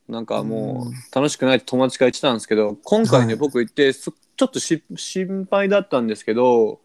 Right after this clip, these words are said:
Speaker 2: はい。
Speaker 1: 店ほとんど開いてましたね。レストラン、ストア、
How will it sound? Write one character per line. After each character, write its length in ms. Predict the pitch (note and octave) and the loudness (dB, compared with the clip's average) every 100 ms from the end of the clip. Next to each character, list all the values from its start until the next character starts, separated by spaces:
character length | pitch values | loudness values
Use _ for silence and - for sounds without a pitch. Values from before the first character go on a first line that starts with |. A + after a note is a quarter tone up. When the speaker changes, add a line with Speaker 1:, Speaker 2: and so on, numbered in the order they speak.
| - | -2
Speaker 2:
は 280 | D3 B2+ B2 | 0 0 -2
い。 40 | _ - - - - - _ - | _ -20 -20 -20 -20 -20 _ -6
Speaker 1:
店 300 | C3 C3 F3+ | -4 0 0
ほ 180 | - C#3+ | 2 -2
と 120 | - | 0
ん 40 | C3 | 0
ど 80 | |
開 60 | A2+ | -2
い 20 | |
て 100 | A#2 | -2
ま 80 | A#2+ | -8
し 60 | - | -10
た 80 | |
ね。 80 | G2+ | -4
レ 100 | C#3+ | -4
ス 100 | - | -2
ト 80 | C#3+ | -6
ラ 140 | A#2 | -4
ン、 80 | G#2+ | -8
ス 140 | - - | -10 -2
ト 200 | C#3 A#2+ | 2 2
ア、 380 | G#2 F2 C2 | 0 -6 -8